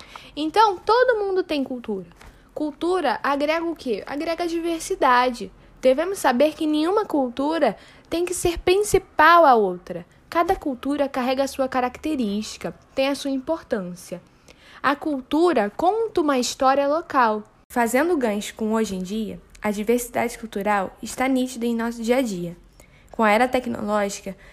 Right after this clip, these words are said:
a gente consegue ter acesso a grandes influências culturais do mundo inteiro. Como exemplo, se a gente acessar o YouTube, conseguimos ouvir grandes influências musicais. Hoje, adolescentes gostam muito da música K-pop,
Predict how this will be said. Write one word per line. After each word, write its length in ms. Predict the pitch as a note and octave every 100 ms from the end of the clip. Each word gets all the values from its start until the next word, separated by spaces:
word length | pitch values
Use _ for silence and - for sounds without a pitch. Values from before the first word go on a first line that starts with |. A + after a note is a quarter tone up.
| -
a 100 | -
gente 300 | G#3 A3 A3
consegue 640 | - A#3+ A3+ A#3+ A3+ G#3 G3
ter 200 | B3 B3+
acesso 600 | D#4 - A#3 A#3+ B3 A3+
a 60 |
grandes 400 | G#3+ B3 D4 D4
influências 560 | C#4+ C4+ B3+ A#3+ A#3+ -
culturais 640 | C4+ C#4 D#4+ A#3+ G#3+ A3
do 80 | B3
mundo 240 | A#3 A3+
inteiro. 500 | C4 C4+ F#3 E3 E3+ - - - - -
Como 200 | - D4+
exemplo, 560 | C#4 G#3+ A3+ C4+ A3 F3+
se 160 | G3+ A#3+
a 60 | A3+
gente 240 | B3+ D4
acessar 420 | E4 B3 - G#3+
o 40 | G#3
YouTube, 540 | F3 - B3 A#3 F#3+ - - -
conseguimos 480 | - B3+ B3+ C#4 C#4+
ouvir 260 | C4+ C4+ C#4
grandes 380 | B3 D#4 D#4
influências 560 | D#4 D4 D4 C#4 C#4+ C#4
musicais. 720 | C#4 C#4+ D#4 A#3 F3+ E3+ - - - - -
Hoje, 440 | - B3+ C#4 G3 F3 - -
adolescentes 760 | - A3+ B3+ C4 C#4+ C#4+ C#4+ B3
gostam 400 | B3+ D4 D4 D4
muito 380 | C4 D4+ D4+ C4
da 140 | C#4
música 340 | C#4+ C#4+ -
K-pop, 600 | D4+ D#4 F#4 G#3 - -